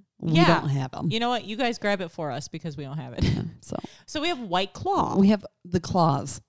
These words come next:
Speaker 2: The claws. Mango is the choice
Speaker 1: Yes.
Speaker 2: tonight. And it tastes
Speaker 1: Uh, nice.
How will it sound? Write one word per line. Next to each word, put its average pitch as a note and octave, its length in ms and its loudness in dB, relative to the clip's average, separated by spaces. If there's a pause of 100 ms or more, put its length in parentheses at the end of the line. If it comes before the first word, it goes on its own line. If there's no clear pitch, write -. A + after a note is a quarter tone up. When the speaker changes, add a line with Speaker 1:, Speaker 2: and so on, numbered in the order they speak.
Speaker 2:
The F3 100 -12
claws. F3 680 -8
Mango G3 680 -2
is D3 160 -4
the - 160 -8
choice - 480 -10
Speaker 1:
Yes. - 200 -6
Speaker 2:
tonight. D3 280 -8 (100)
And E3 200 -8
it E3 100 -6 (140)
tastes - 640 -14 (260)
Speaker 1:
Uh, A#3 60 -2
nice. B3 880 0